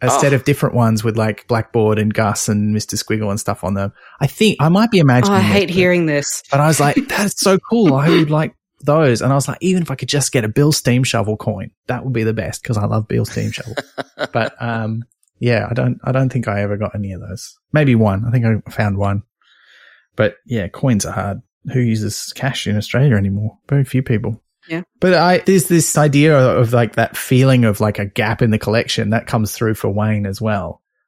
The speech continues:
Speaker 1: where they talk about
Speaker 3: Get
Speaker 1: him
Speaker 3: you.
Speaker 1: needing that, those things and, and just going, "Ugh." Um, but because he's got this collection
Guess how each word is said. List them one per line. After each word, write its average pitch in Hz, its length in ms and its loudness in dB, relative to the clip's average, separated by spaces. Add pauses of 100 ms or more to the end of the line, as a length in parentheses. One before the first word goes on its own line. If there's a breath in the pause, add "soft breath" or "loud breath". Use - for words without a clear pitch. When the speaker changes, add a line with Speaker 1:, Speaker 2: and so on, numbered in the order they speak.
Speaker 1:
where 98 280 -2
they 104 140 -2
talk - 280 -6
about 113 340 -10
Speaker 3:
Get 156 180 -6
Speaker 1:
him 95 180 -2
Speaker 3:
you. 135 180 -6
Speaker 1:
needing 104 460 -2
that, 92 180 -12 (340)
those 98 260 -2
things 101 380 -6
and, 90 280 -8
and - 100 -20
just - 180 -16
going, 92 320 -12
"Ugh." 127 260 -4 (560 loud breath)
Um, 110 240 2
but 135 160 0
because 165 300 2
he's 214 120 4
got - 180 0
this 120 160 0
collection 110 760 -2